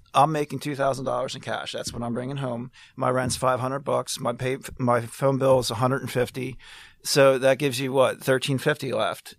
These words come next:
and you have food, electricity, water, all those bills. You got, you have to incorporate all of those, and then what you have left at the end of the month, that is, that is what you can start either saving or putting towards, you know, your next big expense that you want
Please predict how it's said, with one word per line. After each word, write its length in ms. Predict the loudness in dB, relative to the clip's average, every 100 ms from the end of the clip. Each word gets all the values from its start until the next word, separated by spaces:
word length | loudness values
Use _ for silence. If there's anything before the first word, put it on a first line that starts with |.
| -4
and 260 | -2 -2
you 80 | -4
have 200 | 0 0
food, 440 | -2 -10 -6 -8 -8 -12 -12 -18 0
electricity, 800 | 4 4 4 -2 -2 -4 -6 -6
water, 560 | -6 2 4 4 0 -2
all 160 | -2 -2
those 180 | -2 -2
bills. 360 | 0 0 0
You 120 | -2
got, 300 | 0 2 0
you 60 | 0
have 100 | 0
to 180 | 0 -4
incorporate 520 | -2 0 2 4 2
all 300 | 4 6 6
of 120 | 4 -2
those, 480 | -10 -10 -12 -16 _ _ _ _ -8
and 160 | -2
then 320 | 0 0 -2 -10 _ _ _ _
what 280 | 0 0 0
you 60 |
have 200 | 2 2
left 180 | 4 2
at 100 | 0
the 100 | -4
end 80 | -2
of 40 |
the 60 | 0
month, 320 | 2 0 -2
that 220 | -2 0
is, 300 | -2 -4 -6 -4
that 220 | 0 2
is 100 | 2
what 140 | -2
you 60 | -4
can 100 | -4
start 400 | 0 4 4 2 _ -4
either 260 | -2 0
saving 500 | 2 4 4 2 -2
or 160 | -2 -2
putting 320 | -2 -2 -4
towards, 640 | -4 -4 -8 -10 -12 -14 -12
you 120 | -4
know, 100 | -2
your 160 | 0 0
next 220 | -2 -4
big 180 | -6 -8
expense 540 | -10 -8 -6 -6 -10
that 160 | -8 -8
you 100 | -8
want 220 | -12 -14